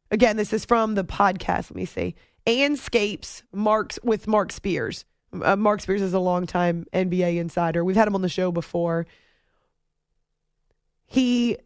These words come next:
said to Mark, "That incident forever made me wonder what happens to the young black kid in Utah that doesn't have the power to just be like, 'This is who I am.'" And that was one of the things for me that I took to heart. And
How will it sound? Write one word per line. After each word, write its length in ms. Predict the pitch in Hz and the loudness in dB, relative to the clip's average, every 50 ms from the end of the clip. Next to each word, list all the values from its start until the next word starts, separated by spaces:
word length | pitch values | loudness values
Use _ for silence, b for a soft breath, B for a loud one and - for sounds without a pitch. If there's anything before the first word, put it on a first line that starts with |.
| _ _ _ | _ _ _
said 460 | - - - 285 262 240 247 233 202 | -20 0 2 4 4 4 2 -2 -2
to 120 | - 254 | -2 0
Mark, 540 | 226 220 202 190 175 175 180 175 - - - _ _ _ _ _ _ _ _ _ _ _ _ _ _ _ _ _ _ _ _ _ _ - | 2 2 2 2 2 0 0 -4 -8 -14 -20 _ _ _ _ _ _ _ _ _ _ _ _ _ _ _ _ _ _ _ _ _ _ 0
"That 280 | 180 214 233 240 - - | 4 4 4 4 2 0
incident 480 | 262 269 262 - - 214 202 196 180 - | 0 0 0 -2 -2 -2 -2 -2 -2 0
forever 420 | - 220 220 226 226 233 233 226 | 0 0 2 2 2 2 2 2
made 260 | 226 226 220 226 220 | 2 0 0 0 -2
me 160 | 208 214 214 | -2 -4 -4
wonder 540 | 208 190 190 208 208 208 196 190 180 180 180 | -2 0 0 0 0 0 0 0 0 0 0
what 220 | 185 180 202 208 214 | 0 2 2 2 2
happens 460 | 214 226 214 - - 208 202 185 - | 2 2 2 2 0 -2 -2 -4 -6
to 80 | - | -6
the 100 | 190 196 | -4 -2
young 240 | 196 190 196 208 220 | 0 2 2 0 2
black 260 | 185 202 196 196 190 | 2 2 2 2 0
kid 100 | - 196 | -2 -2
in 140 | 190 190 185 | -2 -2 -2
Utah 420 | 202 240 262 - - 185 180 180 180 | -2 -2 -2 0 2 2 2 2 2
that 140 | 185 180 | 0 0
doesn't 240 | 190 196 196 196 202 | 0 0 0 0 0
have 120 | 190 185 175 | 0 0 -2
the 80 | 185 | -2
power 340 | 170 - 196 190 185 185 185 | 0 2 2 4 4 2 0
to 100 | 175 190 | -2 -4
just 180 | 175 175 175 - | -6 -6 -6 -4
be 140 | 190 190 | -4 -2
like, 240 | 185 185 175 170 170 | 0 0 -2 -2 -2
'This 160 | 170 196 - | -4 -4 -4
is 140 | 185 - - | -4 -4 -2
who 100 | - 185 | -2 0
I 140 | 180 170 165 | 0 0 2
am.'" 340 | 175 220 240 202 - 170 - _ _ _ _ _ _ _ _ _ _ - | 2 0 0 -2 -4 -6 -12 _ _ _ _ _ _ _ _ _ _ 0
And 80 | 220 | 2
that 120 | 220 202 160 | 2 2 2
was 140 | 220 190 | 0 0
one 140 | 202 208 214 | 0 0 0
of 60 | 208 | 0
the 80 | 175 196 | -2 -4
things 380 | 190 - 202 196 190 190 180 - | -2 -2 -2 -2 -2 -4 -6 -6
for 140 | - 185 | -6 -4
me 220 | 185 185 180 180 175 | -2 -2 -2 -2 0
that 120 | 175 175 | 0 -2
I 80 | 170 170 | -2 -2
took 220 | - - 170 - | -4 -6 -8 -6
to 100 | - 180 | -6 -6
heart. 320 | 156 170 - - - - _ _ _ _ _ _ _ _ _ _ _ _ _ _ _ _ _ _ - | -6 -6 -8 -8 -12 -16 _ _ _ _ _ _ _ _ _ _ _ _ _ _ _ _ _ _ -2
And 220 | 277 285 247 | 0 0 -2